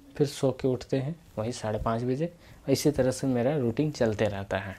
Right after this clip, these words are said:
अब देखिए आप लोग कहाँ पे गलती करते हैं। आप लोग सबसे आगे तो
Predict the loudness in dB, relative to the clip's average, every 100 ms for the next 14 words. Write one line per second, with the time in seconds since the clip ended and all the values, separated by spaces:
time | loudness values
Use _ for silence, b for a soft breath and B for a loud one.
0 | 10 10 12 8 8 0 -4 2 2 6
1 | 8 8 6 2 2 0 -2 -6 -6 -6
2 | -8 -6 -8 B B B -2 2 4 6
3 | 6 4 -6 -6 -4 -2 2 4 4 2
4 | -2